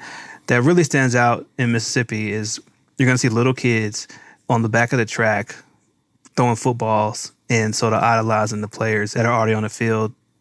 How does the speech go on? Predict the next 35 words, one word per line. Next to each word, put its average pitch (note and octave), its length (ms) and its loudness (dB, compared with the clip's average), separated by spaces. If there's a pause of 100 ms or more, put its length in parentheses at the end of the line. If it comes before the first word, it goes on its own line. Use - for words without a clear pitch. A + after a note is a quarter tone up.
Imagine A#2 480 2
the A2 100 -2
day A#2 400 2
that A#2+ 180 -6
they're B2 160 2
gonna A#2 180 0
be A2+ 200 0
out A2 160 0
there A2 200 2
doing A2 300 -2
the G#2 60 -4
exact G#2+ 300 -2
same G#2 200 -2
thing. F2 440 -4 (140)
So A2 380 0 (400)
one B2 160 2
thing B2+ 140 2
that A#2 100 2
I A#2 80 4
was A2 160 -2
told A#2 520 0
when A2+ 120 -2
I A2 40 -2
went B2 180 0
to C3 40 0
the A2+ 100 0
game A2 320 0
is, G#2+ 100 -6
like, G#2 240 -2 (500)
be C#3 160 4
sure D3+ 440 2
that, A#2+ 240 0
you B2+ 100 -2
know, A2+ 100 0
when A2+ 400 -4